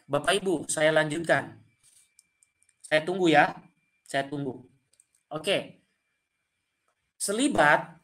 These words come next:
lalu dia katakan tadi orang-orang yang patah hati. Sorry Pak, Bapak belum pernah wawancara orang, kalau saya pernah. Saya pernah ketika membuat suatu makalah ketika saya kuliah.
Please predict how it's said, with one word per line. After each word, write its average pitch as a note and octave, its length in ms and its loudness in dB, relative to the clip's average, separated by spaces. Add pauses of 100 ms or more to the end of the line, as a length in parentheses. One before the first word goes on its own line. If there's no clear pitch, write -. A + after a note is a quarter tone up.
lalu G3 320 0
dia A3 80 2
katakan G#3 400 0
tadi G3+ 240 -2
orang-orang A3 560 -2
yang A3 80 -6
patah G#3 240 -6
hati. F#3+ 480 -12 (1120)
Sorry G3 400 2
Pak, - 240 -2 (560)
Bapak E3+ 560 4
belum F3+ 160 -2
pernah F3+ 400 2
wawancara E3 560 2
orang, C#3 400 -2
kalau C#3+ 240 0
saya E3 320 0
pernah. D3+ 320 -6 (1400)
Saya G3 320 4
pernah E3 560 2
ketika E3 480 -2
membuat D#3+ 480 0
suatu D#3 240 0
makalah D3 640 0
ketika - 320 -10
saya C3+ 240 -4
kuliah. C3 480 -8